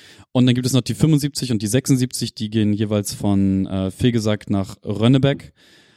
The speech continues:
Und dann noch die neunundsiebzig, die von Fegesack oben, Aumund und so da lang ballert. So, und wenn ihr Bock habt, die, diese einzelnen wunderbaren,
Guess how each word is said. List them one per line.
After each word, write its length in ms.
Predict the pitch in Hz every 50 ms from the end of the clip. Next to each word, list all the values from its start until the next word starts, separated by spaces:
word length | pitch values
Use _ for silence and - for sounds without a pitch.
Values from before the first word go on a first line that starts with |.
| _ _ _ _ _ _ _
Und 840 | - 110 107 107 107 107 107 104 104 104 104 101 - - - - -
dann 160 | 107 110 117
noch 100 | 120 113
die 120 | - 120 113
neunundsiebzig, 840 | 123 135 147 135 123 123 123 - - - - 117 113 107 - - - -
die 480 | 101 - 107 104 104 104 104 107 113
von 540 | - - - 113 104 101 98 98 95 95 - - _
Fegesack 800 | - - - 127 120 113 110 98 104 98 95 95 - - - - _ _ _
oben, 420 | 131 120 117 107 107 104 98 98
Aumund 400 | - - 113 107 107 107 101 101 -
und 100 | 101 95
so 120 | 98 98 95
da 200 | 90 95 98 95
lang 220 | 95 95 92 95 -
ballert. 380 | - 104 104 117 135 - - - - _ _ - - - _ _ _ _ _ _ _ - -
So, 180 | - 110 104 104
und 140 | 107 107 113
wenn 120 | 139 143
ihr 140 | 147 147 139
Bock 320 | 117 - - 165 175 -
habt, 260 | 160 143 143 - - - 127 - -
die, 220 | 135 147 151 123
diese 520 | 117 139 151 147 139 143 139 135 139 135 -
einzelnen 800 | 135 135 151 165 - - 143 127 117 113 110 104 104 101 101 - - - _ _ _ -
wunderbaren, 640 | 110 110 131 143 139 117 117 117 113 110 117